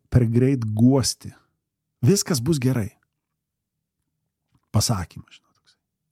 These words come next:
Kartais labai skamba tokių kaip, "Ei, come on, nustok taip jaustis."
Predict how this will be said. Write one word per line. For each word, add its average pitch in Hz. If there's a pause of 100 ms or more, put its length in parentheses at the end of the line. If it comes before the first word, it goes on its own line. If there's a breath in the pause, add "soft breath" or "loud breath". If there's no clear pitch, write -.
(560)
Kartais 147
labai 117
skamba 110
tokių 107
kaip, 101 (640 soft breath)
"Ei, 104
come 98
on, 92
nustok 120
taip 113
jaustis." 104